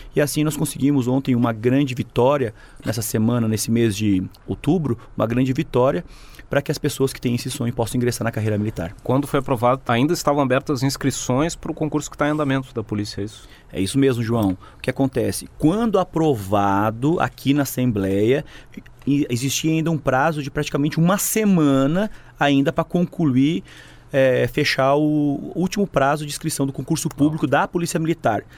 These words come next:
Speaker 1: Vale ressaltar também que o projeto apresentado não existia nenhum edital de concurso público aberto. Então foi nesse interim e articulando, conversando com os deputados,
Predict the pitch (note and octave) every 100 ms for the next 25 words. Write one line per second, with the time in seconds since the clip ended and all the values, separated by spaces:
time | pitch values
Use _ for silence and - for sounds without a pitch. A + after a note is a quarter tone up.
0 | - - - G#2 D3 A3 G3 F3+ D#3+ D3
1 | D3 - A#2 C3 E3 - - D3+ C3+ A#2+
2 | D#3+ F3+ D3+ C3+ B2+ B2+ A2+ - C3 D3
3 | - C#3+ D#3+ G#3+ F#3+ E3+ - - G3 F#3
4 | E3 D3+ D#3+ G#3+ B3 - - - E3 E3
5 | - D3 D#3 E3 F#3 F3 F3+ D3+ - D#3
6 | D#3 F#3 G3 G3 - - - - - C#3+
7 | F3+ F3+ F3+ E3+ G#3+ - G#3 - F3 D3+
8 | B2+ F3+ C#4+ - - - E3 F#3 F3 -
9 | - C#3 - D3 C#3+ C#3+ B2 C3 C3 B2+
10 | B2 B2 A#2+ B2 - A#2 C3+ D#3 B2